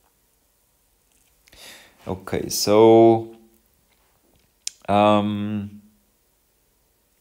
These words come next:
so let's look at the well-definedness of this ma-, of this map. So assume Q is a, an element of, uh, Fraktur Q is an element of, uh, real spectrum of B, so it's a prime ideal of B. <clears throat>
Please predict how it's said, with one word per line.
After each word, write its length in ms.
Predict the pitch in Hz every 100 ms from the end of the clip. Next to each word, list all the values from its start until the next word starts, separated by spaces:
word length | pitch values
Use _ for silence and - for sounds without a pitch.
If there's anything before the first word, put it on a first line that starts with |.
| _ _ _
so 200 | - -
let's 720 | 113 127 131 - - - -
look 260 | 110 120 117
at 120 | 101
the 120 | 95
well-definedness 1000 | 95 92 95 90 90 90 87 82 80 - 76
of 180 | 76
this 240 | - 76 -
ma-, 200 | 78 -
of 220 | 82 -
this 200 | 78 -
map. 340 | 73 62 - - _
So 640 | - 80 80 80 73 - -
assume 500 | - - 113 107 -
Q 300 | - 98 90
is 240 | 85 -
a, 300 | 82 78 76 76 _ _ - _ _ _ _ _
an 100 | -
element 560 | 73 80 76 73 73 -
of, 380 | 71 73 - -
uh, 360 | 64 69 67 73 _ _ _ _ _ _ _ _ - _ _ - _ _
Fraktur 640 | _ - 76 - 85 73 -
Q 380 | - 101 95
is 200 | 87 -
an 140 | 80 76
element 520 | 80 78 76 78 -
of, 300 | 76 - -
uh, 340 | 76 73 73
real 240 | 76 73 73
spectrum 580 | - - 78 - 76 69
of 220 | 73 _
B, 300 | 82 87 135
so 180 | 139 85
it's 200 | 73 -
a 80 | -
prime 320 | - 76 76
ideal 340 | 73 71 71
of 280 | 69 - _
B. 520 | 85 85 98 139 139
<clears throat> 40 | -